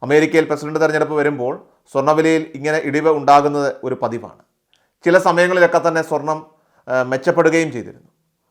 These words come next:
ഒബാമയുടെ കാലത്ത്, അതായത് രണ്ടായിരത്തി എട്ട് രണ്ടായിരത്തി പന്ത്രണ്ട് സമയത്തൊക്കെ സ്വർണ്ണവില നൂറ്റിമുപ്പത്തിയേഴ് ദശാംശം ഒന്ന് മൂന്ന് ശതമാനം നേട്ടമുണ്ടാക്കിയിരുന്നു. മറ്റൊന്ന്, ആഗോള സാമ്പത്തിക പ്രതിസന്ധി രൂക്ഷമാകുമ്പോൾ ഒരു സുരക്ഷിത നിക്ഷേപം എന്ന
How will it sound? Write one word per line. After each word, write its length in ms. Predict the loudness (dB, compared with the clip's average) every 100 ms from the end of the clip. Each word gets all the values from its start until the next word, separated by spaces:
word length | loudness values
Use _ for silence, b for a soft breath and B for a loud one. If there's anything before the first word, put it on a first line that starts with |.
| _
ഒബാമയുടെ 420 | 2 4 6 4 6
കാലത്ത്, 300 | 6 4 2 0
അതായത് 260 | 0 2 2
രണ്ടായിരത്തി 420 | 2 2 0 -2 -4
എട്ട് 200 | 0 0 2
രണ്ടായിരത്തി 320 | 0 0 -4
പന്ത്രണ്ട് 300 | -6 -4 -2 -2
സമയത്തൊക്കെ 440 | -2 -4 -4 -6 -8 -6
സ്വർണ്ണവില 360 | -4 -4 -2 -4 b b
നൂറ്റിമുപ്പത്തിയേഴ് 720 | -4 0 0 2 0 4 4 4
ദശാംശം 420 | 2 0 0 -4 -4
ഒന്ന് 180 | -4 -2 -2
മൂന്ന് 200 | -2 -4 -4
ശതമാനം 540 | -4 -2 0 0 -2 -6 -6
നേട്ടമുണ്ടാക്കിയിരുന്നു. 800 | -4 -2 -2 0 0 0 -12 -16 _ _ _ _ 2
മറ്റൊന്ന്, 340 | 4 4 4 4 6
ആഗോള 300 | 6 8 6 6 6
സാമ്പത്തിക 400 | 6 4 4 2 4
പ്രതിസന്ധി 380 | 2 2 0 2
രൂക്ഷമാകുമ്പോൾ 800 | 0 0 2 4 4 0 -4 -8 -8 _ _ _ _
ഒരു 140 | 0 0
സുരക്ഷിത 340 | 2 2 2 0 0
നിക്ഷേപം 360 | 0 2 2
എന്ന 120 | 0